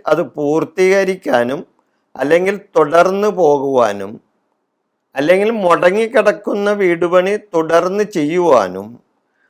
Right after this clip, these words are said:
അല്ലെങ്കിൽ പുതിയതായി വീട് പണി തുടങ്ങുവാനും ആഗ്രഹിക്കുന്നവർക്ക് ആ കാര്യങ്ങൾ നടക്കാം. ഇവർക്ക് ഈശ്വരപ്രീതി വർദ്ധിക്കും.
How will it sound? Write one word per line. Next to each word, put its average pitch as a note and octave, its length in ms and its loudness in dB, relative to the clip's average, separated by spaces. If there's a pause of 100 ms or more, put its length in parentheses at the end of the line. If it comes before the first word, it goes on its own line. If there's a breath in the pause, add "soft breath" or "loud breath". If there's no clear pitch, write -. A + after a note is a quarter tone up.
(180)
അല്ലെങ്കിൽ G3 420 0 (120)
പുതിയതായി G#3+ 680 4
വീട് F3 360 -2
പണി G3+ 240 0
തുടങ്ങുവാനും D#3+ 920 -2 (240)
ആഗ്രഹിക്കുന്നവർക്ക് C#3 1300 -4 (160)
ആ A#2 140 -8 (100)
കാര്യങ്ങൾ A2 720 -2 (1120)
നടക്കാം. B2+ 1000 -2 (500)
ഇവർക്ക് F#3 400 2
ഈശ്വരപ്രീതി F3 1200 -2
വർദ്ധിക്കും. G2 680 -6